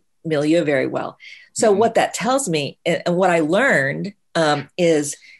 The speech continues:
Speaker 1: you always have to keep the chat open and let people have sidebar conversations and not get so paranoid that they're not paying attention, because
Speaker 2: Yeah.
Speaker 1: where the connection is happening isn't in this,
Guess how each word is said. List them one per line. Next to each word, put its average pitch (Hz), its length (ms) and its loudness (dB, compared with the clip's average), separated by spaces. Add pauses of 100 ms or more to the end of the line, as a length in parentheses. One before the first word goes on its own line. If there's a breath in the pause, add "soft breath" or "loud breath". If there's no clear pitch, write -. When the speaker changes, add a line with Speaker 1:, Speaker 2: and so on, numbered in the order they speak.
(100)
Speaker 1:
you 165 180 2
always 190 300 4
have 165 140 -2
to 160 60 -6
keep 143 160 -6
the 143 80 -12
chat 156 340 -4
open - 320 -10 (840)
and 160 560 0
let 175 400 2
people 147 400 -4
have 165 500 -2
sidebar 147 540 -2
conversations - 1040 -6 (480 soft breath)
and 165 320 0
not 202 260 0
get 190 160 0
so 180 140 0
paranoid 175 640 -4
that 139 100 -6
they're 151 120 -4
not 156 260 -4
paying - 240 -8
attention, - 480 -10 (720)
because 180 440 0
Speaker 2:
Yeah. 202 180 -10
Speaker 1:
where 185 180 2
the 165 100 0
connection 165 640 -4
is 131 140 -6
happening 170 640 -8
isn't 180 420 -4
in 139 200 -4
this, - 720 -2